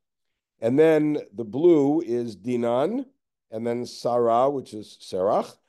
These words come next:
right? Very nice. But the interesting thing is that you then have, and I bolded them, five more names that don't show up on our list. And these names are Machir and Gilad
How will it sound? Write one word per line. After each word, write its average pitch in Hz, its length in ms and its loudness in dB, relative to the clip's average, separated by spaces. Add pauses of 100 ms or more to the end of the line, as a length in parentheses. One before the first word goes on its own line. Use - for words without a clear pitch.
(460)
right? 120 360 0 (100)
Very 190 260 2
nice. 123 480 -4 (540)
But 165 140 0
the 196 100 0
interesting 233 400 0
thing 247 320 -2
is 147 300 2
that 151 400 0
you 139 200 -4
then 175 300 2
have, 135 500 -2
and 131 140 -8
I 117 60 -8
bolded 135 500 -2
them, 98 380 -6 (680)
five 196 520 0
more 185 260 2
names 127 440 -2
that 113 100 -14
don't 127 240 -4
show 123 200 -8
up 120 160 -8
on 113 120 -4
our 104 120 -4
list. 92 460 -10 (880)
And 120 160 -2
these 170 240 2
names 156 320 4
are 120 480 2
Machir 160 760 0 (220)
and 107 200 -6
Gilad 143 680 0